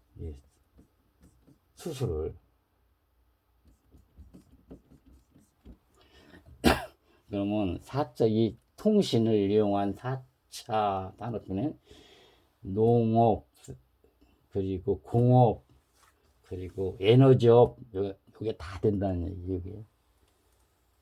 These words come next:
그래서 한국도 지금 그린 수소, 음, 그린 수소. 근데 그린 수소는 이게 열을 이용해서, 열을 이용하려면 뭘로? 화석 연료로 떼서 해야 되겠죠.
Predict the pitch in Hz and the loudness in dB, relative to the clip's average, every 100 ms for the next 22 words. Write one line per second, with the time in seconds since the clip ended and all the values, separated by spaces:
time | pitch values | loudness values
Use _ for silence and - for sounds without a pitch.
0 | _ _ 101 104 185 165 135 135 127 113 | _ _ -18 -6 -4 -4 -4 -2 -2 -2
1 | 120 127 98 - _ _ _ _ - 123 | 0 0 0 -10 _ _ _ _ -2 2
2 | 123 101 - 87 95 - - 98 104 117 | 2 2 -4 -4 -6 -6 -20 -16 -14 -10
3 | - 92 90 87 90 - 87 - _ _ | -4 -2 -2 -6 -14 -16 -16 -18 _ _
4 | _ _ _ _ 113 113 127 123 127 120 | _ _ _ _ -6 -2 2 4 2 0
5 | 110 120 131 127 101 117 113 110 98 90 | -2 2 4 4 4 4 6 8 6 2
6 | - - _ _ _ _ _ _ _ _ | -4 -14 _ _ _ _ _ _ _ _
7 | _ _ _ _ _ _ - 127 107 123 | _ _ _ _ _ _ -20 -10 2 6
8 | 139 147 147 131 127 120 110 95 104 120 | 8 10 8 8 6 4 0 0 0 0
9 | 104 - - 120 117 143 160 147 147 135 | -4 -12 -16 0 6 8 8 8 10 8
10 | 127 123 120 123 127 127 _ _ - 98 | 6 6 4 4 2 -2 _ _ -8 2
11 | 113 117 110 170 170 151 123 101 98 - | 4 4 2 0 2 4 6 6 4 2
12 | _ _ - 202 208 156 117 92 90 78 | _ _ 0 2 2 4 4 4 0 -2
13 | - 113 | -2 -4